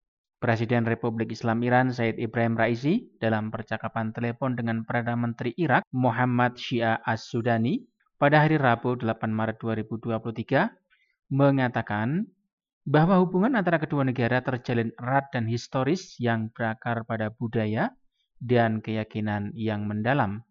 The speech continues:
Meninjau status terkini kerjasama ekonomi kedua negara, terutama kesepakatan konstruktif yang dibuat selama kunjungan Perdana Menteri Irak ke Teheran baru-baru ini, Sayyid Raisi menekankan perlunya penguatan kerjasama,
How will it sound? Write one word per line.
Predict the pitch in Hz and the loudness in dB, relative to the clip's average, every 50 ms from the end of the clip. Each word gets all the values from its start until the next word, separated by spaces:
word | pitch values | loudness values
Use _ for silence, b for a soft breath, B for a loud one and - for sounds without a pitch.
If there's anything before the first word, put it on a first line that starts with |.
| _ _ _ _ _ _ _ _ _ _ _ _ _ _ _ _ _ _ _ _ _ _ _ _ | _ _ _ _ _ _ _ _ _ _ _ _ _ _ _ _ _ _ _ _ _ _ _ _
Meninjau | - 151 151 160 165 160 151 160 | -2 2 4 4 6 6 6 4
status | 151 - - - 139 - 185 - | 4 4 2 2 2 2 -2 -4
terkini | - 135 123 - 135 127 127 127 | -4 -6 -4 -2 -2 -2 -2 -2
kerjasama | - 131 117 117 107 - 120 113 110 110 110 110 113 | -2 -4 -4 -4 -4 -4 -2 -2 0 0 -2 -2 -4
ekonomi | 117 113 - 113 110 107 107 107 | -6 -6 -4 -4 -2 -2 -2 -4
kedua | 107 104 - 113 110 | -4 -6 -6 -6 -6
negara, | 104 107 - 113 107 117 160 226 240 | -6 -6 -4 -4 -2 -2 -2 -2 -4
terutama | - - 120 117 - 110 104 104 104 101 | -6 -8 -8 -6 -6 -4 -4 -4 -6 -6
kesepakatan | - - 107 - 113 117 110 104 - - - 113 110 110 | -8 -12 -14 -14 -10 -10 -10 -10 -10 -8 -6 -4 -4 -4
konstruktif | 110 - 127 123 120 120 - - 123 - _ - 147 147 - | -4 -4 -4 -4 -4 -6 -6 -8 -8 -6 _ -4 -4 -4 -2
yang | 135 120 117 113 113 | -2 -2 -2 -2 -2
dibuat | 110 123 123 - 123 117 - - | -4 -8 -6 -4 -6 -6 -6 -6
selama | - 113 110 110 | -6 -4 -4 -4
kunjungan | 107 - - 110 110 110 110 107 107 110 | -6 -6 -6 -4 -4 -4 -4 -4 -6 -6
Perdana | - - 110 110 107 107 | -6 -4 -4 -2 -2 -2
Menteri | 110 107 110 107 107 - 110 110 110 - | -2 -2 -4 -4 -6 -6 -6 -8 -6 -4
Irak | 127 123 120 117 117 - | -2 0 0 0 -2 -4
ke | - 117 | -10 -8
Teheran | - 120 113 113 120 117 117 113 | -4 -4 -2 0 0 0 0 -2
baru-baru | 117 117 117 117 117 113 | -2 -4 -2 -4 -4 -4
ini, | 123 117 113 123 165 247 254 _ _ _ _ _ _ _ _ _ _ _ _ - | -2 -2 -2 0 0 -2 -4 _ _ _ _ _ _ _ _ _ _ _ _ -20
Sayyid | - - 120 110 110 110 107 - | -8 -2 0 0 0 0 0 -2
Raisi | 110 110 117 113 - - 123 120 | -2 -2 -2 -2 -2 0 0 0
menekankan | 117 110 110 - 113 110 110 - 113 107 107 107 | 0 0 -2 -2 -4 -4 -2 -2 -4 -4 -4 -4
perlunya | - 117 120 117 120 120 120 117 | -4 -2 -2 0 0 0 -2 -2
penguatan | - - 123 120 120 120 120 - 131 123 120 117 | -2 -4 -4 -2 -2 -2 -2 -2 -2 -2 -2 -4
kerjasama, | - 131 127 - 131 117 - 170 175 139 110 110 | -4 -6 -4 -4 -4 -2 0 0 0 0 -2 -4